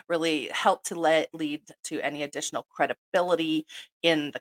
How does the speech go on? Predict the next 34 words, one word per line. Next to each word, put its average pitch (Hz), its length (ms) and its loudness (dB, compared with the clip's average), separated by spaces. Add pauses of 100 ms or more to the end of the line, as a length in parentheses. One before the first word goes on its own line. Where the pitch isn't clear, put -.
company. 104 600 -8
So 156 540 8
this - 560 4
is 147 240 0
part 254 280 4
of 240 40 -2
the 240 60 4
problem 233 520 4
we 202 120 -4
know, 202 480 2
and 156 580 2 (120)
there's 160 200 2
also 359 300 0
some 240 300 2
suspicion 196 720 0
as 156 300 0
to 151 580 -4 (760)
how 202 160 4
much 175 300 0
Elon 156 240 0
Musk 143 300 0
may 143 280 -6
know, 175 380 2
have 156 240 0
known 170 220 2
about 151 240 0
that 135 180 0
when 139 160 -8
he 156 120 -8
shedded 156 420 -2
his, 143 260 -2 (160)
shed 156 280 2
his - 340 0 (100)
own 160 320 2